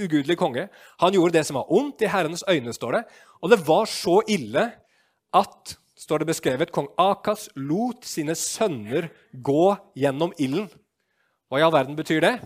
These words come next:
Gikk de på glødende kull eller et eller annet sånt? Nei, det betyr rett og slett at kong Akas på et eller annet tidspunkt bestemte seg for, eh, at, eh, hans offring som han gjorde til avgudene ikke bare skulle være av dyr,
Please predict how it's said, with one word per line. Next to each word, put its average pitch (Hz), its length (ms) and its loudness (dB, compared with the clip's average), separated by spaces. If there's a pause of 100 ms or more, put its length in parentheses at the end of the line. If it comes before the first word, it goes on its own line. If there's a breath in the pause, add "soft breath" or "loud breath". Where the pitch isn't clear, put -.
Gikk 127 160 -10
de 143 120 -2
på 151 100 -2
glødende 139 260 4
kull 190 220 4
eller 196 180 2
et 175 60 -4
eller 185 100 2
annet 180 80 -2
sånt? 233 220 0 (400 soft breath)
Nei, 214 180 4 (400 soft breath)
det 170 140 0
betyr 202 260 4
rett 170 160 -2
og 175 80 -4
slett 170 320 -2 (120)
at - 260 -2 (180)
kong 208 160 4
Akas 170 400 2
på 175 120 -2
et 147 100 -2
eller 147 100 2
annet 139 140 -6
tidspunkt 175 440 -10
bestemte 120 520 -6
seg 175 260 -2 (880 loud breath)
for, 170 480 2
eh, 135 720 -4 (180)
at, - 240 -8
eh, 143 320 -6
hans 170 380 -2 (100)
offring 208 480 0
som 170 160 -8
han 170 80 0
gjorde 135 240 0
til - 120 -2
avgudene 123 500 0
ikke - 140 -6
bare 127 160 2
skulle 135 240 -4
være 113 180 0
av 110 40 -18
dyr, 240 300 -4